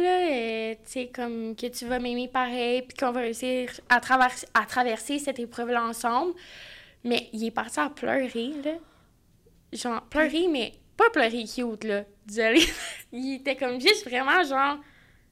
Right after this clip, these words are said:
Mais what the fuck ? Comment ça se fait, genre, que elle soit enceinte ? » Parce que, tu sais,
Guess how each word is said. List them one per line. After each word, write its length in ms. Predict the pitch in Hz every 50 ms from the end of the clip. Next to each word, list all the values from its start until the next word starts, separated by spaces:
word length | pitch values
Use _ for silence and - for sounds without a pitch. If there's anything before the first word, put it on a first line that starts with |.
| _ -
Mais 100 | 208 180
what 140 | 180 220 254 254
the 120 | - 185 180
fuck ? 280 | - - - - 254 247 - _
Comment 320 | - 214 208 220 233 277 277
ça 200 | - 233 190 196
se 180 | - - - -
fait, 400 | - - 247 262 269 262 254 240
genre, 280 | - 214 220 233 233 233 - _ _ _ -
que 100 | - - 226 214 226 226 233
elle 40 | 233 - - - _ _ _ _ _ _ _ _ _ _ - - -
soit 160 | - - 196
enceinte ? » 500 | 196 196 190 - - 220 247 247 240 226 240 _
Parce 180 | - 208 202 -
que, 80 | - 196
tu 140 | 185 -
sais, 280 | - 247 240 233 226